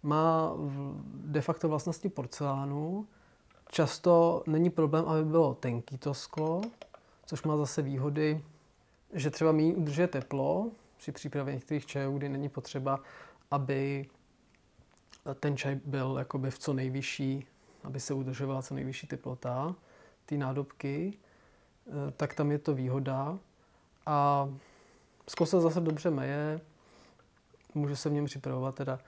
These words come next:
eh, různý druhy čaje. Jo? Takže, takže porcelán a sklo je pro, pro mě, eh, tak jako ekvivalentní z toho ne es-, estetického pohledu, ale z toho praktického pohledu.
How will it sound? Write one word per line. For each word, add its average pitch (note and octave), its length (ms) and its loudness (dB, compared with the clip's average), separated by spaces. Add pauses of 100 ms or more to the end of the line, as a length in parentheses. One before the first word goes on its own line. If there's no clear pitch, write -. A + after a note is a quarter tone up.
(120)
eh, C3 680 -4 (260)
různý C3+ 340 0
druhy B2 260 -4
čaje. A#2 320 -8 (320)
Jo? D#3 180 -2
Takže, D3 380 -2 (640)
takže C#3 220 -2
porcelán D3+ 600 0
a D#3 60 -4
sklo C#3 480 -4 (540)
je D3+ 140 -2
pro, D3 180 -2
pro D3 240 0
mě, D3+ 140 2
eh, C3+ 200 -4 (420)
tak - 200 -6
jako C#3 180 -2
ekvivalentní C#3 800 -2
z - 120 -10
toho C3+ 420 -2 (840)
ne D#3 240 4
es-, - 220 -10
estetického D#3 1040 2
pohledu, E3+ 640 0 (400)
ale C#3 260 -2
z - 80 -10
toho D3 360 2
praktického C#3+ 760 -2
pohledu. B2 500 -6